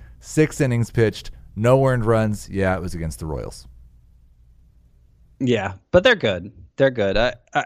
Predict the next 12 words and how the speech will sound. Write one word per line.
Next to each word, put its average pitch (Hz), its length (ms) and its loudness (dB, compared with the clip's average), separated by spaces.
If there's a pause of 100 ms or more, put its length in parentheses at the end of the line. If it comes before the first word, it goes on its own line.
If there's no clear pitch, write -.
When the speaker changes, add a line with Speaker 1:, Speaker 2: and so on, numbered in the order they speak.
Speaker 2:
Strasburg's 170 600 2
velocity 139 580 2
has 113 280 -2
been 107 240 -4
down, 110 460 -4 (1200)
uh, 98 300 0 (180)
but 104 380 2 (160)
the 117 100 -2
strikeouts 123 640 0
haven't 95 360 -6
been 87 180 -10
down. 85 380 -14